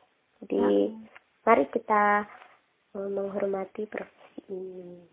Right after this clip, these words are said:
Speaker 1: Dan bagi kawan-kawan semua yang punya kritik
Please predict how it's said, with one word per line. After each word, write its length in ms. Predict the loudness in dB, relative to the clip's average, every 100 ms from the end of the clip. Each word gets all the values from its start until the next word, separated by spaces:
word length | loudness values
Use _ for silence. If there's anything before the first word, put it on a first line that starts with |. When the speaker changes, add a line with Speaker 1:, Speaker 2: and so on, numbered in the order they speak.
| _ _ _ _ _ _
Speaker 1:
Dan 160 | -4 2
bagi 640 | 2 2 -4 -2 0 0
kawan-kawan 640 | 2 2 2 2 2 2 0
semua 420 | 0 2 6 8
yang 320 | 8 8 4 0 -12 -20 _ _ _
punya 640 | -4 -2 2 4 2 -2 -10 _ _
kritik 600 | -6 -6 -4 -2 -2 -2